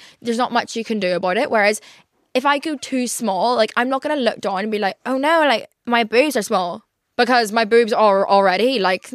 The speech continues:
probably the smallest in the world. So I'm like, I don't know. Anyway, I tried on, like, all these boob sizes and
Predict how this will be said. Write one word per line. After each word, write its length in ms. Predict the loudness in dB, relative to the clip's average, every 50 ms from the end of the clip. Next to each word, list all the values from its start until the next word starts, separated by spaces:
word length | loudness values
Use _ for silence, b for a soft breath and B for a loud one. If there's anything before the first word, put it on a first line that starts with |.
| -12 -10
probably 280 | -6 -2 -2 0 0 -2
the 100 | -4 -4
smallest 340 | -6 -6 -4 -4 -4 -4 -6
in 60 | -6
the 60 | -6
world. 340 | -4 -2 0 0 0 0 0 B B B B B B B B B
So 180 | -4 -2 -2
I'm 100 | -2 0
like, 220 | 0 -2 -2 -4 -6 _ _ _ _ _ _ _ _ _ _ _ _ _ _ _ _ _ _ _ _ _ _ _ _ -8
I 80 | -6
don't 120 | -6 -6 -6
know. 200 | -8 -10 -10 -10 -8
Anyway, 380 | -6 -6 -4 -4 -4 -6 -6 -6
I 80 | -8
tried 240 | -8 -6 -4 -4 -4
on, 180 | -2 -4 -4 -6
like, 160 | -6 -6 -6
all 100 | -8 -8
these 120 | -8 -8
boob 300 | -10 -8 -8 -8 -8 -8
sizes 480 | -8 -6 -6 -6 -6 -6 -6 -6 -6 -8
and 240 | -10 -12 -14 -16